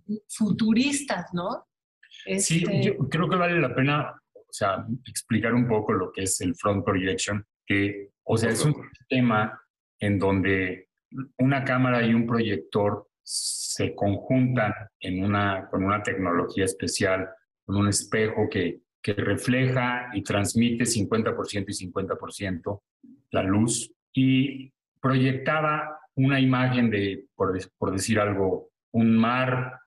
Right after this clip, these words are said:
Speaker 2: con un cielo, con nubes, sobre una pantalla que también tenemos aquí, una pantalla reflejante de un material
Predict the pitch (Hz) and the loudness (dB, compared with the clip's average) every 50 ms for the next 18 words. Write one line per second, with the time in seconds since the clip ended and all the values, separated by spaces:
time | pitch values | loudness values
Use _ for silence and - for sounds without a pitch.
0 | _ _ - 101 95 95 90 90 87 - 92 90 92 98 101 98 - - 127 123 | _ _ -6 -6 -4 -4 -4 -6 -8 -10 -10 -12 -14 -18 -14 -10 -4 0 2 2
1 | 123 123 120 107 98 98 98 107 120 127 123 123 131 131 127 - - - _ _ | 2 2 2 2 0 2 2 4 4 4 4 4 4 2 0 -2 -4 -10 _ _
2 | _ _ _ - - 113 92 87 101 101 113 120 117 117 110 107 101 113 113 110 | _ _ _ -4 -2 -2 0 0 2 2 2 2 0 0 -2 -2 0 0 0 0
3 | 104 107 107 107 - - - 95 92 95 95 92 - 101 92 92 90 90 92 92 | 2 0 0 -2 -4 -4 -4 -4 -4 -4 -6 -6 -4 -6 -6 -6 -6 -10 -10 -12
4 | 90 85 80 104 101 107 107 _ _ _ _ _ _ _ _ _ _ - - - | -12 -12 -10 -10 -10 -10 -10 _ _ _ _ _ _ _ _ _ _ -20 -6 -2
5 | - 110 - - - 101 110 104 107 110 110 113 107 104 - 101 104 98 - 117 | -2 -2 -2 -2 -2 -2 0 0 2 2 2 2 0 0 0 -2 -2 -2 -2 0
6 | 113 113 107 - 110 110 120 131 - - _ - 98 95 98 98 95 95 92 - | 0 0 0 2 0 -2 -2 -4 -8 -12 _ -8 -4 -2 0 0 0 0 -2 -2
7 | 92 95 95 92 92 90 - | -2 0 0 0 0 -2 -6